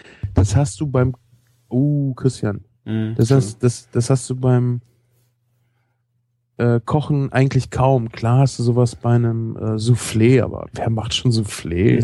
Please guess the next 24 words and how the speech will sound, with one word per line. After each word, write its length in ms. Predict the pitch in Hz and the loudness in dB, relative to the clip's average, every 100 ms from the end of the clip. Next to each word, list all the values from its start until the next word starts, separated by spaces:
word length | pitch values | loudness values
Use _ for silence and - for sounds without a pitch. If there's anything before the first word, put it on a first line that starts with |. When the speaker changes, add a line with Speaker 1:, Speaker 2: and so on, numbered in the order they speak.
| 113 | 2
Speaker 2:
<laughs> 80 | 120 - - - - - - - 110 | 0 -2 -16 -16 -14 -16 -20 -10 0
Also, 240 | 117 143 - | 2 2 0
wenn's 260 | 113 131 151 | -2 2 2
in 100 | 123 | 2
die 200 | 117 104 | 2 0
Dessertrichtung 800 | - 113 - 135 165 190 - 165 | -2 -2 2 2 2 -2 -2 -2
geht, 340 | 151 147 - | -2 -6 -10
komm 140 | - 123 | -6 -4
ich 100 | 120 | 2
damit, 300 | 120 127 123 | 4 4 0
also 360 | 104 110 107 110 - - | -6 -2 -2 -4 -12 -8
mich 160 | 117 113 | -2 2
an 60 | 107 | 2
das 180 | 104 | 2
Rezept 380 | 95 - 117 - | -2 0 0 2
halten, 560 | 117 113 117 110 117 120 | 0 0 0 -2 -6 -4
äh, 180 | 110 107 110 | -2 -2 -4
noch 280 | 110 107 - | -6 -8 -2
einigermaßen 680 | 113 117 107 107 113 113 104 | 2 2 4 4 2 2 2
so 440 | 104 101 104 - _ _ - | 2 0 -2 -6 _ _ -8
eigentlich 480 | 101 104 107 110 - | -2 0 -2 -4 -6
mit 140 | 101 | -4
klar. 240 | - 95 95 | 2 4 4
Also 160 | 104 | 2